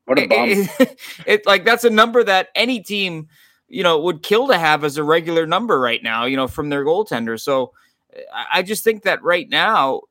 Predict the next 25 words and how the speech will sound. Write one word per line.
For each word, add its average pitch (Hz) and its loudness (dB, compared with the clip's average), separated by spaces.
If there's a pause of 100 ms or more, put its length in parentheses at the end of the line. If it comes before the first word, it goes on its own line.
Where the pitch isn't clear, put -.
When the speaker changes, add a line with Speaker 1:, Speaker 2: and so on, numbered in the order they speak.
Speaker 2:
you 170 -8
know, 165 0
it, 170 -4
it's - -6
like 226 -2
last 220 -2
year, 170 -4
but 151 -2
it's - -6
kinda 208 -4
flipped - -8
where, 170 0
where 165 0
I 170 2
think 165 -10
that 160 0 (260)
Swayman's 190 -4
just 143 -16
been 156 -4
undeniable 151 -2
out 120 2
of 113 -8
the 113 -12
gate. 156 -4
And, 120 -6